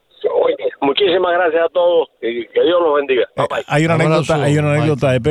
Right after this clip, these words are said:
Speaker 2: Pepe. Cuando aquello en la década de los setenta estaba Vietnam y estaba mucha gente afectada por la guerra. Y La Fabulosa era una emisora muy popular, muy de pueblo.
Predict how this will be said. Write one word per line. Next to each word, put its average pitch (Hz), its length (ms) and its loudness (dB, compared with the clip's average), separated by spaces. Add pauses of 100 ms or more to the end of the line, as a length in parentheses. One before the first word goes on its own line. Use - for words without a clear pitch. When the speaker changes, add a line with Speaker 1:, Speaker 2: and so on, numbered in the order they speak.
Speaker 2:
Pepe. 123 80 -4
Cuando 113 220 0
aquello 139 160 -2
en 143 60 0
la 131 100 2
década 139 200 0
de - 20 0
los 143 100 -2
setenta 127 360 -4
estaba 120 280 -2
Vietnam 127 480 -2
y 107 40 -4
estaba 120 520 -4
mucha 120 460 -6
gente 131 200 -2
afectada 120 420 -4
por 127 140 -6
la 127 120 -4
guerra. 156 320 -6 (880)
Y 117 520 -4 (100)
La 120 140 2
Fabulosa 135 580 0
era 127 100 -2
una 127 60 -2
emisora 127 380 -2
muy 123 160 0
popular, 120 500 -4
muy 113 180 0
de 117 140 0
pueblo. 110 540 -2